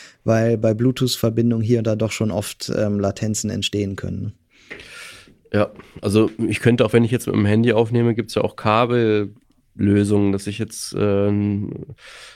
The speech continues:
Speaker 2: ich glaube, nicht bei jedem Handy, aber manchmal dient ja auch die Klinkebuchse auch als, ähm, äh, als Input.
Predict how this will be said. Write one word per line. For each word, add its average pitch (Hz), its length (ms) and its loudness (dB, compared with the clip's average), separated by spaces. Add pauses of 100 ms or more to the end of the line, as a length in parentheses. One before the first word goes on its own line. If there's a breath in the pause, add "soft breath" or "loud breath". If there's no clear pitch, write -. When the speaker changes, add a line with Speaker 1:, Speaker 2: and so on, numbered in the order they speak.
(120)
Speaker 2:
ich - 80 -20
glaube, 107 540 0
nicht 107 200 -4
bei 110 80 4
jedem 107 220 2
Handy, 120 240 2
aber 110 80 2
manchmal 110 320 2
dient 113 240 -2
ja 113 80 2
auch 104 100 -2
die - 140 -18
Klinkebuchse 120 600 0
auch 107 140 -2
als, - 460 -4
ähm, 98 540 0 (640 loud breath)
äh, - 100 -4
als 98 360 -2
Input. 156 680 0